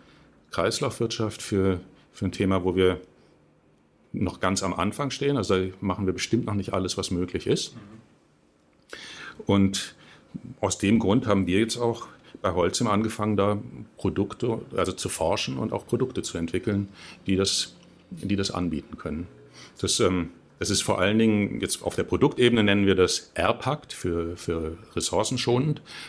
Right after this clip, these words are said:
Speaker 1: beziehungsweise Ecopakt R, das wäre dann ein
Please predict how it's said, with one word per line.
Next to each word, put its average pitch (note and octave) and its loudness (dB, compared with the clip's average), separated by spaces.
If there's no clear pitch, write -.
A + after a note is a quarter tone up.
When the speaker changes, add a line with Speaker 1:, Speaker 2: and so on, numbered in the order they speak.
Speaker 1:
beziehungsweise F2 2
Ecopakt G2+ 0
R, A2 4
das G2+ 0
wäre F#2 4
dann E2+ 0
ein E2+ 0